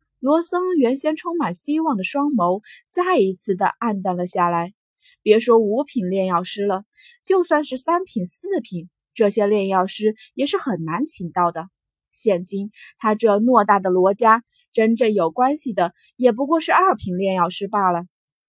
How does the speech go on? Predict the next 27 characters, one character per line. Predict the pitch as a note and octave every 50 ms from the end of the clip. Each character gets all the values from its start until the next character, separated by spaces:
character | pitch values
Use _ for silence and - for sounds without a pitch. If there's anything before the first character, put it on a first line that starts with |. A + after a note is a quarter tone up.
| _ _ _ _
当 | G#3+ A3 A3 A3
炼 | A3+ A3 G#3 G3+
药 | G#3 G#3+ G3+
师 | G3 - - A#3 A3+ A3+
到 | A3+ - A#3+ G#3+
了 | G3+ F#3+ G#3+
四 | - - - F#4 E4+ A#3+
品 | - - F3+ F#3 A3 A#3+
乃 | B3 F3
至 | E3+ - C#4+
以 | C#4 G3 - -
后， | - - A#3+ G#3+ F#3 G3 _ _ _ - - _ _
就 | - G4 E4 D4+
完 | A#3 G3 G#3+ C#4 F#4
全 | - - A#3 G3
的 | G3 G3+
凌 | F#3 F#3 F#3 G3+
驾 | G#3 A#3+ A3 G3+ F#3+
于 | G3+ A3+ A#3+
整 | - - G#3 F3 D#3+ E3
个 | - D#4+ E4
凤 | - - A3 G#3
凰 | G3+ F#3+ F3+ F#3+
城 | - - F#3 F#3+
而 | F#3 F3+
存 | F3+ - - D#3+ D#3 F3
在， | A3 G3 F#3 F#3